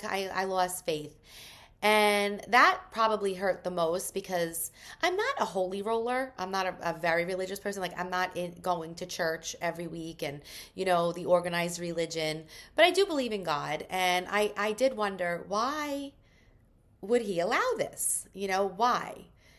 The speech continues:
Um, and that's when it, I realized, it dawned on me that I need to go inward.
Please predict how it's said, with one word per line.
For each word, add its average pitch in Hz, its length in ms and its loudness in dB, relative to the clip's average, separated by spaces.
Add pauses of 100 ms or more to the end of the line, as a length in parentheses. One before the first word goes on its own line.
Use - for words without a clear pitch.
(320)
Um, 208 640 4 (1500)
and 269 200 0
that's 403 440 0
when 254 260 2
it, 247 180 -6
I 214 120 4
realized, 196 600 0
it 190 100 -12
dawned 175 360 0
on 147 200 -6
me 147 300 -12 (460)
that 220 200 8
I 233 140 4
need 262 320 -4
to 302 120 0
go 196 720 2 (440)
inward. 196 640 -2